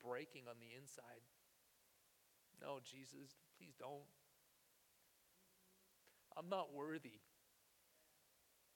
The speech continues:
I'm not worthy to have you kneel down and wash my feet. I should be serving you. Please get up. Please get up, Jesus.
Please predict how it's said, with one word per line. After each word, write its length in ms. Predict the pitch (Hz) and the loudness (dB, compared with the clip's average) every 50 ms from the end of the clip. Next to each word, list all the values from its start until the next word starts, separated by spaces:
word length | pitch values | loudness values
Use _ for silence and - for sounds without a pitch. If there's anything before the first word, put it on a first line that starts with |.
| - - - - - - - - - - - - - | -20 -20 -20 -20 -18 -16 -14 -12 -12 -12 -10 -2 6
I'm 80 | 202 | 10
not 140 | 220 208 185 | 10 10 10
worthy 580 | 170 156 175 196 226 233 208 214 190 170 139 - - - - - - | 12 12 12 12 12 12 12 10 8 8 6 2 -2 -12 -6 2 8
to 60 | - | 10
have 180 | 160 175 196 185 | 12 12 12 12
you 140 | 190 202 185 | 12 8 8
kneel 280 | 180 190 214 220 214 | 8 8 10 10 10
down 300 | 208 - 196 202 180 - | 12 12 12 12 12 12
and 80 | 170 156 156 | 8 8 8
wash 260 | 165 196 202 - - - | 8 8 8 8 4 2
my 140 | 180 - - - - - | -2 -6 -6 -8 -8 -6
feet. 320 | - 226 214 - - - - - - - - - - - - - - - - - - - - - - - - - - - - - - - - - - - - - - - - - - - - - - - - - - - - - - - - | -4 -4 -4 -2 -2 -4 -4 -6 -12 -20 -20 -20 -20 -20 -20 -20 -20 -20 -20 -20 -20 -20 -20 -20 -20 -20 -20 -20 -20 -20 -20 -20 -20 -20 -20 -20 -20 -20 -20 -20 -20 -20 -20 -20 -20 -20 -20 -20 -20 -20 -16 -12 -10 -8 -8 -8 -6 0 2
I 60 | - 202 | 6 6
should 220 | - - 240 208 | 8 6 6 8
be 100 | 262 247 | 6 6
serving 420 | 226 - - 240 247 220 226 214 | 6 6 8 8 8 8 6 4
you. 180 | 214 220 226 220 | 4 4 4 4
Please 420 | - - - 247 240 240 233 - - | 2 2 4 6 6 8 6 6 4
get 140 | - 214 202 | 6 12 12
up. 260 | 208 190 170 - - - - - - - - - - - - - - | 12 12 12 6 2 -12 -14 -16 -20 -20 -18 -16 -16 -14 -12 -6 2
Please 280 | - 269 262 269 247 | 6 10 10 10 10
get 160 | - - 233 202 | 10 10 12 12
up, 220 | 190 165 - - | 12 12 8 4
Jesus. 580 | - - 185 185 175 180 196 175 - - - | -2 0 0 0 0 0 0 -2 -2 -4 -6